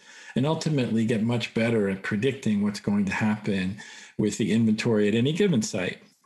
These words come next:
over time. And so those, that, those moves are being made now, and those kind of new tools that rely on much larger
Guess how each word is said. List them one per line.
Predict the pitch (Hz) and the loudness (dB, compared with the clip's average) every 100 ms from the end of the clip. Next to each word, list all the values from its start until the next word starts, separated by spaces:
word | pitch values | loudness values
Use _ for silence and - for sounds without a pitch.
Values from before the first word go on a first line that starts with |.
| - | -4
over | 117 110 | -2 0
time. | 104 - 113 101 - 117 - - - - _ | -2 0 0 0 -2 -6 -12 -20 -20 -20 _
And | 113 110 110 113 | 0 2 2 0
so | - 117 113 110 113 | 0 2 2 2 0
those, | 117 123 170 196 - - _ | 0 2 2 0 -4 -12 _
that, | 131 156 - - | -4 -4 -4 0
those | 160 175 | 0 2
moves | 156 156 | 2 2
are | 135 | 0
being | 117 135 120 | 0 2 2
made | 110 113 110 | 2 2 2
now, | 104 104 127 196 - - - - | 2 2 2 0 -2 -12 -18 -2
and | 113 107 107 104 | 0 2 2 2
those | 107 117 113 | 0 0 -4
kind | - 123 | -4 -2
of | 107 | 2
new | 107 117 | 2 0
tools | 113 - 123 151 165 | -2 -2 0 0 -2
that | - 107 | -4 -2
rely | 104 107 110 107 | -2 0 0 0
on | 104 104 101 110 | 0 0 2 2
much | 120 127 - | 2 -2 -4
larger | 113 117 117 110 110 104 104 | -2 0 -2 -2 -2 -2 -2